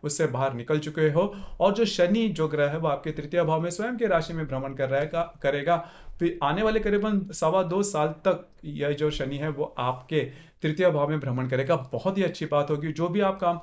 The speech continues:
करोगे, मतलब लॉन्ग टर्म में जो भी आप काम करोगे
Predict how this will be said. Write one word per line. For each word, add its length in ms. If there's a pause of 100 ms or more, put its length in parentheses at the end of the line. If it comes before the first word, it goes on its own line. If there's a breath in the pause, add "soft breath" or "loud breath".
(260 loud breath)
करोगे, 260
मतलब 300
लॉन्ग 260
टर्म 160
में 220
जो 140
भी 120
आप 180
काम 280
करोगे 440